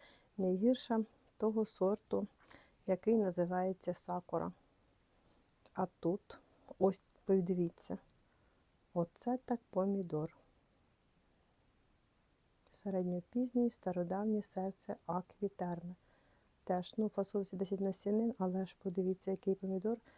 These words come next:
Теж фантастичний, вражає смаковими якостями. Ось D S A теж, е, оранжево-жовтий.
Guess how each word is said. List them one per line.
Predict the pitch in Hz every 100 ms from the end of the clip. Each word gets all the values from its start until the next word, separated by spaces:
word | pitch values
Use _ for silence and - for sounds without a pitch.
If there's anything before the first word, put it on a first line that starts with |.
| - - _ _
Теж | 196 185
фантастичний, | - 190 196 185 - 269 - 214
вражає | 185 185 196 233
смаковими | 226 180 180 185 190 196
якостями. | 185 175 185 - 180 180 - - - - - -
Ось | 202 226 - - - - _
D | 185 220 240
S | 180 175 -
A | 180 214 - _ _ _ _ _
теж, | - 196 233 - - _ _ _ - - - - - -
е, | 185 190
оранжево-жовтий. | 208 185 185 196 190 185 180 196 - 185